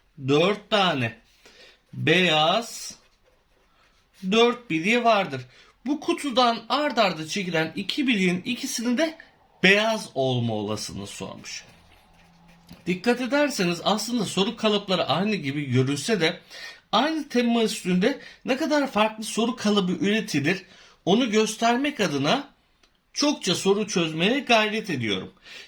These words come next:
Yaptığım ne? Sekiz bilyeden iki tanesini seçiyorum.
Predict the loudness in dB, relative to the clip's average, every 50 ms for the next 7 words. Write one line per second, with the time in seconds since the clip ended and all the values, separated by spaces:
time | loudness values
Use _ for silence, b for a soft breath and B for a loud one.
0 | B 2 2 4 4 2 -2 -4 -4 -2 0 0 2 0 0 0 -2 B B B
1 | B B B -14 -6 0 0 0 0 0 -4 -4 -4 -4 0 0 0 2 2 -2
2 | -2 0 0 -2 -2 -4 -8 -12 _ b b b b b _ _ -8 -2 -2 -2
3 | 0 2 2 2 2 2 0 -2 -4 -4 -4 -4 -4 -2 -4 -4 -4 -4 -4 -4
4 | -4 -4 -4 -8